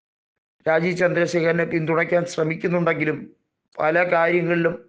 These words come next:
അബദ്ധജടിലമായ വാക്കുകൾ കൊണ്ട് പാർട്ടിയെ മൊത്തത്തിൽ അവതാളത്തിലാക്കുന്ന ഒരു കാഴ്ചയാണ് ഇപ്പോൾ കണ്ടുകൊണ്ടിരിക്കുന്നത്. അദ്ദേഹം പറയുന്ന കാര്യങ്ങൾ എന്താണ് എന്നുള്ളത്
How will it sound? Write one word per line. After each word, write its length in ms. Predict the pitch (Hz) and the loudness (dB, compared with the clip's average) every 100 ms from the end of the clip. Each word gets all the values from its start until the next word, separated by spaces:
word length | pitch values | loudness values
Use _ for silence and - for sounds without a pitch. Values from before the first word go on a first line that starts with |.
| - | -6
അബദ്ധജടിലമായ 920 | 147 156 160 175 156 156 165 160 156 156 156 - | -2 0 0 0 0 0 0 2 2 0 -2 -2
വാക്കുകൾ 500 | 135 139 143 - 165 160 160 | 0 0 0 -4 -2 0 -2
കൊണ്ട് 180 | 151 - - _ _ _ _ _ | -2 -4 -6 _ _ _ _ _
പാർട്ടിയെ 460 | 139 139 139 165 160 156 | -2 -2 -2 -2 -2 0
മൊത്തത്തിൽ 420 | 151 147 170 165 160 - 143 | -2 -2 -4 -2 -6 -4 -2
അവതാളത്തിലാക്കുന്ന 840 | 147 165 165 160 165 151 151 160 151 | 0 2 2 0 0 0 0 -2 0
ഒരു 120 | 156 156 | -2 -2
കാഴ്ചയാണ് 640 | 143 143 156 - 165 147 139 - 151 | 0 0 0 -2 -2 0 -2 -8 -12
ഇപ്പോൾ 220 | - 151 143 151 | -4 -2 -2 -4
കണ്ടുകൊണ്ടിരിക്കുന്നത്. 840 | 147 151 156 151 147 139 131 - - _ _ _ _ _ _ _ _ _ _ | -2 0 0 0 -2 -2 -6 -8 -16 _ _ _ _ _ _ _ _ _ _
അദ്ദേഹം 380 | 135 156 170 175 165 | -2 0 0 0 2
പറയുന്ന 400 | 165 175 170 175 170 - - _ _ _ _ _ _ 143 | 2 2 2 0 0 -4 -14 _ _ _ _ _ _ -2
കാര്യങ്ങൾ 480 | 156 170 180 175 180 170 | 0 2 2 2 2 2
എന്താണ് 340 | 170 170 175 170 165 | 2 2 2 0 -2
എന്നുള്ളത് 340 | 165 165 165 | -2 0 0